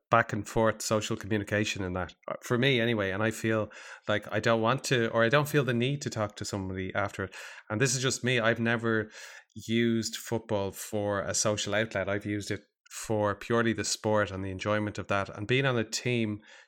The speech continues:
during the match and enjoying that intensity and, and sharing with others. But yeah, I've, I've,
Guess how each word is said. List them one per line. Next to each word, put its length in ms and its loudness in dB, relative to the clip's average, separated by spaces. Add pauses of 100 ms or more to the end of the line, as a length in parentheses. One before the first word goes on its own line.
(100)
during 320 4
the 120 -2
match 340 -2
and 100 -6
enjoying 360 -2
that 160 -2
intensity 580 -6
and, 160 -4 (100)
and 120 -12 (100)
sharing 540 -2 (100)
with 220 -6
others. 340 -2
But 220 -6 (720)
yeah, 160 8
I've, 260 2
I've, 300 4